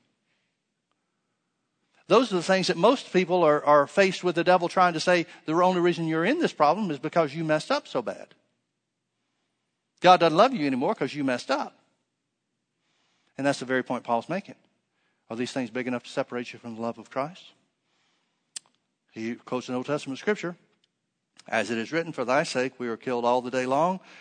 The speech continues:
We are accounted as sheep as the slaughter." It looks like we're gonna lose on every hand sometimes, doesn't it? So what are we gonna say to these things?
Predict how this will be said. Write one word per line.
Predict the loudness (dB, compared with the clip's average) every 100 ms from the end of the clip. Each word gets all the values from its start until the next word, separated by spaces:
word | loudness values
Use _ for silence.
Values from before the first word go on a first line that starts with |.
| -18
We | -8
are | -6
accounted | -4 -4 -2 -4
as | -6
sheep | -6 -6
as | -6
the | -10
slaughter." | -4 -2 -2
It | -4
looks | -2 2
like | 2 0
we're | -2
gonna | 0
lose | 0 -2
on | -2 -2
every | -2 -2 -4
hand | -4 -6 -10
sometimes, | -16 -8 -8 -8 -10
doesn't | -12 -12
it? | -20 _ _ _ _ _ _ _ _ _ _ -20 _ _ _
So | -6 -2
what | 0
are | 0
we | -2
gonna | -4 -8
say | -6 -6
to | -4
these | -6 -10
things? | -12 -16 -16 -20